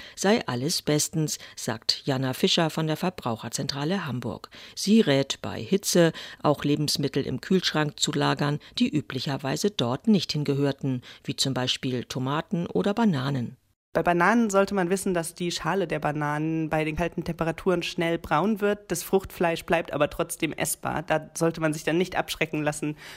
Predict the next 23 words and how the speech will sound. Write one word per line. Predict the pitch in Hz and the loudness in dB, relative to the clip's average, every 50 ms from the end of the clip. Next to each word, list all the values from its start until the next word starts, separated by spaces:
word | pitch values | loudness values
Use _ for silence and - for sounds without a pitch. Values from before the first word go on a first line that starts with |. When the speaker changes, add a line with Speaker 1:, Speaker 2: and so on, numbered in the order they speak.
| - - | -20 -10
Speaker 2:
von | - - 165 160 151 | -6 -2 -2 -2 -2
dem | 147 147 147 147 147 147 151 - - - | -2 -2 -4 -4 -4 -6 -8 -12 -6 -2
Aussehen | 156 147 151 - - 147 139 131 135 139 147 - - | -2 0 0 0 0 0 0 0 -2 -4 -6 -2 0
der | - 190 | 0 0
Schale. | - - 160 139 131 135 135 - _ _ _ _ _ _ _ _ _ _ - | 0 -2 -6 -6 -6 -8 -10 -12 _ _ _ _ _ _ _ _ _ _ -6
Speaker 1:
Normalerweise | 143 143 139 151 190 233 220 151 123 117 123 127 127 139 147 | -4 -2 0 2 4 4 4 2 0 -2 -4 -4 -4 -4 0
gilt, | 147 180 180 190 185 - - - - - _ | 2 2 2 2 2 -2 -10 -16 -20 -14 _
alles, | - 151 160 208 277 320 - - 202 | -2 0 0 2 0 0 -2 -2 -2
was | 151 135 - | -2 -2 -2
in | - 131 131 123 | -2 -4 -4 -4
wärmeren | 131 127 151 202 208 190 151 147 139 135 | -2 0 2 4 4 4 2 0 -2 -2
Regionen | 135 135 131 135 139 147 160 165 160 151 | -2 -2 -2 -2 -2 0 0 0 0 0
wächst, | 165 180 190 - - - - - - - - | 0 0 0 -2 -4 -8 -8 -10 -14 -16 -2
wird | - 208 220 - - | 0 0 0 2 0
auch | - 131 131 - | -2 -4 -4 -2
bei | - 156 165 160 143 | -2 0 0 0 -2
wärmeren | 139 123 120 127 131 135 135 143 151 147 | -4 -4 -4 -4 -4 -4 -4 -4 -4 -4
Temperaturen | - 165 147 - 170 160 170 175 - - - 147 135 135 131 127 | -4 -4 -4 -4 -4 -2 -4 -4 -4 -6 -6 -6 -4 -4 -4 -4
gelagert. | 123 127 123 127 123 123 123 - - - - - - - - - - - - | -4 -4 -4 -4 -4 -4 -4 -4 -6 -6 -8 -10 -12 -14 -20 -20 -20 -12 -6
Aber, | - 120 123 160 - 247 269 247 | -2 -2 0 0 2 0 0 0
so | - 147 131 | -2 -4 -4
die | 120 127 | -6 -6
Verbraucherschützerin, | - - 131 - - - - 196 - 214 190 - - 185 - - 185 170 175 175 175 | -8 -8 -8 -4 0 0 0 2 0 0 -2 -2 -2 -4 -2 -2 -2 0 0 0 0